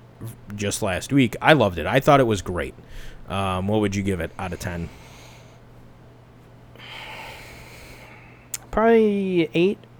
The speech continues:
Speaker 2: eight and a half. I mean,
Speaker 1: Yeah.
Speaker 2: I definitely have one major, uh, problem with it, and maybe you can set me straight on it. We'll get into that in a minute,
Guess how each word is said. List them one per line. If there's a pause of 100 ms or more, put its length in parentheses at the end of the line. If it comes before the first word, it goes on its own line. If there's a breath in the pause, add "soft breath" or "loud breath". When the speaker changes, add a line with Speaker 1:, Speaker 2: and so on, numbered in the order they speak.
(140)
Speaker 2:
eight
and
a
half. (200)
I
mean,
Speaker 1:
Yeah.
Speaker 2:
I
definitely
have
one
major, (380)
uh,
problem
with
it,
and
maybe
you
can
set
me
straight
on
it.
We'll
get
into
that (140)
in
a
minute,